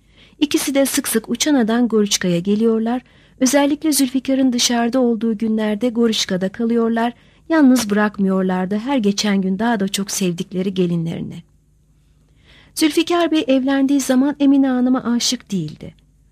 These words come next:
Daha sonra da aşık olmadı. Çok geçmeden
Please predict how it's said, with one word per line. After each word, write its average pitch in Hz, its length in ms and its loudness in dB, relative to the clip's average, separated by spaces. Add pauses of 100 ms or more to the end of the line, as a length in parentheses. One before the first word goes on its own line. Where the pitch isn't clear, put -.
(280)
Daha 294 180 4
sonra 302 320 2
da 269 80 -2
aşık 269 300 0
olmadı. 170 500 -4 (600)
Çok 202 220 -2
geçmeden 269 600 0